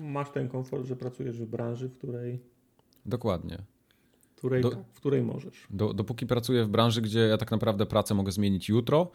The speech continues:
Speaker 2: to mi to w ogóle nie robi różnicy. Ale tak, to, to co mówisz, jak najbardziej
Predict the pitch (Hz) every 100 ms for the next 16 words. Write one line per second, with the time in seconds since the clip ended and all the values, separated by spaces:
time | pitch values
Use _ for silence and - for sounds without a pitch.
0 | - _ - 113 110 110 104 98 101 98
1 | 92 90 90 82 87 82 87 85 90 87
2 | _ _ _ - 123 151 160 170 170 175
3 | 175 160 107 123 135 - 127 110 135 -
4 | - 151 - 170 147 104 113 120 127 131